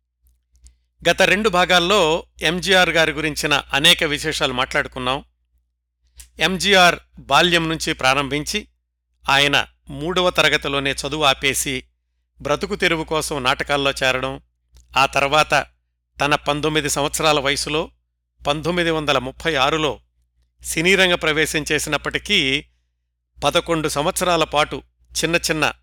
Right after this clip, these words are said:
పాత్రలతోనే సరిపెట్టుకోవడం, పంతొమ్మిది వందల నలభై ఏడులో విడుదలైన జూపిటర్ పిక్చర్స్ వారి రాజకుమారి చిత్రంలో కథానాయకుడి పాత్ర పోషించి,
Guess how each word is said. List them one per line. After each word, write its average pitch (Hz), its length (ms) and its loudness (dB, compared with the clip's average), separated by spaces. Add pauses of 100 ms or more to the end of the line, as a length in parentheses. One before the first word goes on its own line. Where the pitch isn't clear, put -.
(140)
పాత్రలతోనే 143 680 -2
సరిపెట్టుకోవడం, 131 840 -6 (1040)
పంతొమ్మిది 175 420 0
వందల 156 280 0
నలభై 143 400 2
ఏడులో 175 420 -2
విడుదలైన 135 640 -2 (920)
జూపిటర్ 185 600 -4
పిక్చర్స్ 160 440 -2
వారి 127 300 -2 (240)
రాజకుమారి 135 880 -2 (220)
చిత్రంలో 135 480 -4 (600)
కథానాయకుడి 165 640 2
పాత్ర 135 300 -2
పోషించి, 135 760 -6